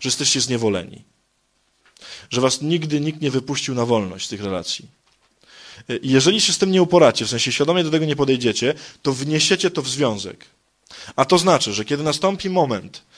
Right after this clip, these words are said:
że między tobą a twoim mężem kiedyś nastąpi jakiś moment lekkiego rozdziału, nie daj Boże, ale wiemy, że tak się stanie. No wiadomo, no ludzie, zawsze tak jest. Małżeństwo nie polega na tym, że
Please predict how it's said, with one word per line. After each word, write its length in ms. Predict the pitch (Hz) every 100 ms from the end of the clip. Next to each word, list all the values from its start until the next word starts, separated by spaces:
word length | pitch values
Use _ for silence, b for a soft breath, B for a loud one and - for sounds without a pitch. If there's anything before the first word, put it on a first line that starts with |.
| B B
że 120 | 120 127
między 260 | 143 143
tobą 280 | 143 190 175
a 40 |
twoim 280 | 160 165 156
mężem 380 | 156 139 110 104
kiedyś 420 | 107 98 90 -
nastąpi 440 | 117 - 165 170 165
jakiś 240 | 143 147
moment 240 | 165 160
lekkiego 600 | 160 165 165 - 262 233 214
rozdziału, 720 | 180 151 143 101 90 85 - _ _ _ _ _ _ _ _ _ _ _ _ _
nie 100 | 120
daj 120 | 139 160
Boże, 300 | 139 110 -
ale 340 | 127 139 143 - _ _ _ _ -
wiemy, 280 | 127 131 120
że 60 |
tak 140 | 117 -
się 60 |
stanie. 320 | - 104 95 - _ b b b b b _ _ _ _ _ - -
No 100 | 143
wiadomo, 420 | 165 233 285 196 135
no 120 | 135
ludzie, 300 | 208 139 117
zawsze 360 | 180 220 -
tak 180 | 135 120
jest. 360 | 110 87 - - B B B B B
Małżeństwo 420 | 123 151 170 185
nie 120 | 185
polega 360 | 180 190 214 185
na 140 | 147
tym, 200 | 143 139
że 220 | 135 127